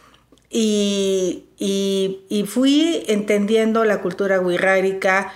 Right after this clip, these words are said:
fui entendiendo que el peyote es el libro de la vida para ellos. La peregrinación es como parte de, de, de esa sabiduría donde van enseñando a los niños su historia.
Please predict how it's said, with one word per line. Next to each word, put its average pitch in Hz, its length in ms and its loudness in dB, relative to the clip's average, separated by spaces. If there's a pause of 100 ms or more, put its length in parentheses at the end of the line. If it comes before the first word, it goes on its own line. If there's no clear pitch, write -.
(240)
fui 208 200 -2
entendiendo 202 800 -2
que 180 320 0
el 170 280 -2
peyote 190 580 0
es - 120 -6
el 185 120 -4
libro 190 220 -2
de 175 100 -2
la 160 100 -2
vida 160 500 -4
para 165 220 -4
ellos. 175 540 -2 (400)
La 208 360 2
peregrinación 202 1300 0
es 196 400 -2
como 175 380 -6
parte 185 480 -2
de, 170 420 -2 (400)
de, 175 580 0
de 190 100 2
esa 196 200 0
sabiduría 190 1000 0
donde 185 240 0
van 196 180 2
enseñando 196 560 -2
a 190 60 2
los 180 200 -2
niños 185 560 -4 (380)
su - 180 -4
historia. 196 920 0